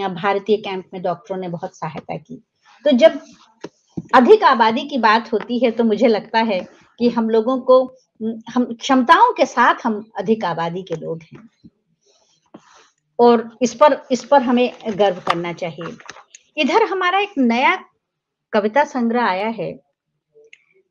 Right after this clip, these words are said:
जिसका नाम है आंखों की हिचकियां।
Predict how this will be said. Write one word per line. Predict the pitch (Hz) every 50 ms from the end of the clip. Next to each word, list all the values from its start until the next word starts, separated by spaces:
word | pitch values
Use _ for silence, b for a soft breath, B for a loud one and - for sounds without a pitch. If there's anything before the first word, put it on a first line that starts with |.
| _
जिसका | 233 254 254 - - 370
नाम | 349 311 277 269 302 339 302
है | 226 247 247 269 277 - - _ _ _ _ _ _ _ _ _ _ _ _ _ _ _ _ _ _ _
आंखों | 226 240 262 254 - - 427 359
की | 294 - 277 240
हिचकियां। | 233 214 180 - - - 190 185 165 -